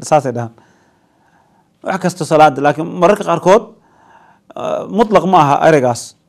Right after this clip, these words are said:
Kullu shay bacda salaa waa, waa tacmiim oo lala jeedo salaada lagu dhiirigelinayo. Laakiin macnaheedu waxay tahay, "Idaa xadarat al-cashaa", Nabiga calayhi salaatu wa salaam wuxuu leeyahay, haddii cunno la keeno, qofka uu cunno u baro,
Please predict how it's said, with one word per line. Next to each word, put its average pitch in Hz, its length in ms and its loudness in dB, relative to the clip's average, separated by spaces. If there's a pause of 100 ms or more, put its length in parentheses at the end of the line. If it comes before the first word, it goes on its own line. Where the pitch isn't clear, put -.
(760)
Kullu 190 200 -4
shay 175 140 0
bacda 147 240 -2
salaa 170 400 2
waa, 156 240 -2
waa 156 200 -2
tacmiim 180 440 -2
oo 170 100 -4
lala 175 180 0
jeedo 165 180 0
salaada 180 320 2
lagu 175 140 -4
dhiirigelinayo. 160 600 2 (460)
Laakiin 151 200 -2
macnaheedu 170 340 0
waxay 147 180 -4
tahay, 151 220 2 (420)
"Idaa 156 200 2
xadarat 175 360 2
al-cashaa", 139 520 0
Nabiga 151 240 -2
calayhi 151 180 2
salaatu 139 160 -4
wa 135 80 -8
salaam 135 160 -4
wuxuu 147 100 -4
leeyahay, 147 180 2
haddii 156 260 -6
cunno 180 180 4
la 202 100 6
keeno, 151 260 2
qofka 170 240 -4
uu 151 60 -2
cunno 185 220 -2
u 208 40 -8
baro, 147 240 2